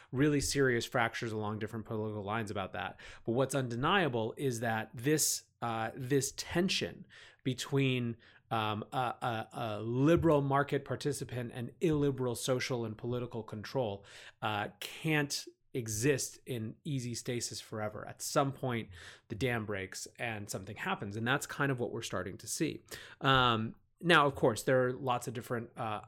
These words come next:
uh, there's pragmatical points of view, right? So Nate Silver says, uh, "There's a lot of logic to calling China's bluff. In the long run, it seems very unlikely that organizations that do significant business with China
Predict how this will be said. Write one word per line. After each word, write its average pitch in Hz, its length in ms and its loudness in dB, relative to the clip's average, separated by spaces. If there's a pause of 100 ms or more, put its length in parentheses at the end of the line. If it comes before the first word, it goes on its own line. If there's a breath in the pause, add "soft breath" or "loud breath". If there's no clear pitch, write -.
(160)
uh, - 240 -12
there's 139 240 0 (180)
pragmatical 131 560 4
points 113 220 -2
of 110 80 -2
view, 107 180 -2
right? 110 220 0
So 127 80 -6
Nate 123 220 -4
Silver 113 420 0
says, 110 400 -4 (340 loud breath)
uh, 113 180 0
"There's 127 140 0
a 131 60 2
lot 143 240 8
of 139 100 4
logic 123 340 0
to - 80 -16
calling 117 340 -2
China's 107 320 -4
bluff. 165 440 6
In 135 120 -4
the 120 80 -2
long 151 240 2
run, 147 160 0
it 135 80 -4
seems 120 220 -4
very 156 280 6
unlikely 139 360 2
that 117 100 -4
organizations 117 580 -2
that 117 140 -6
do 120 100 -2
significant 117 480 -4
business 113 260 -6
with 120 120 -8
China 113 360 -2